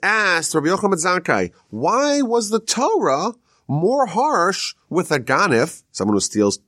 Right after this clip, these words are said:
covertly, more than a gazlan, someone who steals overtly?"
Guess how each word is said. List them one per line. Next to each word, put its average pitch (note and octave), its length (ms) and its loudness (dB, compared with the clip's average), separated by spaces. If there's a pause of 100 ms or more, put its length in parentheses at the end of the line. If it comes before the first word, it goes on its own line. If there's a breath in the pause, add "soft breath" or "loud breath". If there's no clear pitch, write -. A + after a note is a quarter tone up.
(360)
covertly, G2 640 2 (1000)
more F3 680 0
than C#3 340 0
a F#3 40 -2
gazlan, A#3+ 420 0
someone A2 160 -2
who A2+ 60 -2
steals A#2 240 -4
overtly?" F3+ 600 -2